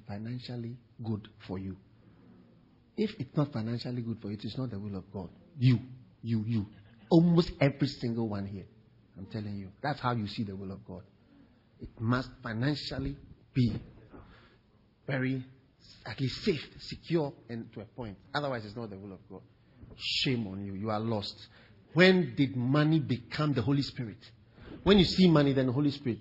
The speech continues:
No money, no Holy Spirit. When? When did a dollar exchange itself for the Spirit of God?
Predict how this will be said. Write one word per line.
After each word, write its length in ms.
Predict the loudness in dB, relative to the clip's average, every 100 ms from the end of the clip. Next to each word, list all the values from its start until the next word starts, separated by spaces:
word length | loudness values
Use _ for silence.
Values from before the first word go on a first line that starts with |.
| 2
No 180 | 4
money, 260 | 6 4 0 0
no 140 | -2
Holy 180 | -2 -4
Spirit. 360 | -6 -10 -10 -12 -20 -10
When? 260 | -4 -2 -4 -12 -20 _ _
When 300 | 8 8 8
did 180 | 4 4
a 60 | 4
dollar 420 | 6 6 6 2 -6 -12 4
exchange 520 | 4 4 4 4 4
itself 260 | 0 0
for 100 | 0
the 100 | -4
Spirit 360 | -6 -4 -4 -4 -12 -18 -10
of 60 | -6 -4
God? 180 | -4